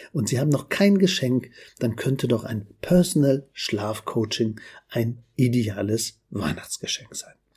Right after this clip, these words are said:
Mal was anderes. Und Ruhe und wirklich guten Schlaf fürs nächste Jahr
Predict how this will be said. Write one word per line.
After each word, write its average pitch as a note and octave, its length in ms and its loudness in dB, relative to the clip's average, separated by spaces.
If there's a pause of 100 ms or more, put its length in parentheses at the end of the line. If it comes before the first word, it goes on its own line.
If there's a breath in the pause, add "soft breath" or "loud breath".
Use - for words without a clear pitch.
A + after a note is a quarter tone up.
(340 loud breath)
Mal C3+ 460 2
was C#3 320 -2 (140)
anderes. - 760 -6 (760 loud breath)
Und G#2+ 360 -6
Ruhe D3 580 8 (540)
und G#2+ 500 -4 (200)
wirklich A#2+ 600 2
guten A2 360 -8
Schlaf G#2 580 -8
fürs - 360 -2
nächste G#2 420 -4
Jahr - 400 -8